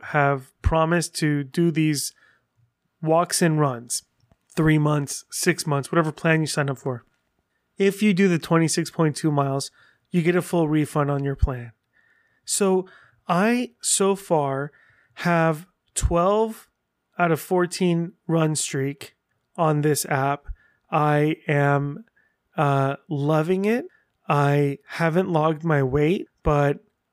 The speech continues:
I have logged everything from the third of January, and I am very proud of myself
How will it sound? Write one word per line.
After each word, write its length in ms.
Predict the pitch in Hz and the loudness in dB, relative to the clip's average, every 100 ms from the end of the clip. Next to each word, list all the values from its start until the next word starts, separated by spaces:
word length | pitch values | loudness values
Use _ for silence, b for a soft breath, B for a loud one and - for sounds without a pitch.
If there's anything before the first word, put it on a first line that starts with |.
| _ | _
I 200 | 147 143 | 0 2
have 560 | 139 151 147 147 135 175 _ | 0 0 0 0 -2 -10 _
logged 540 | 160 143 143 147 143 - _ | -2 0 2 0 -4 -16 _
everything 520 | - 147 185 185 190 185 | -2 0 0 0 -2 -2
from 500 | - 156 151 151 151 b b _ | -2 0 0 0 -6 b b _
the 400 | 185 160 139 139 139 | -4 0 2 0 -4
third 360 | _ 151 156 | _ 0 2
of 120 | 160 | 0
January, 760 | 139 151 147 151 156 165 190 208 _ _ _ | 0 0 2 2 0 0 -2 -8 _ _ _
and 460 | 147 143 143 139 - - | 0 2 2 0 -6 -2
I 140 | 151 | 0
am 320 | 151 147 143 - _ | 2 0 -6 -12 _
very 360 | 143 165 170 185 | -4 0 2 0
proud 320 | 185 160 151 | 0 0 2
of 120 | 147 | 0
myself 680 | 143 143 135 143 139 175 - | -2 -4 -4 -2 -2 -4 -8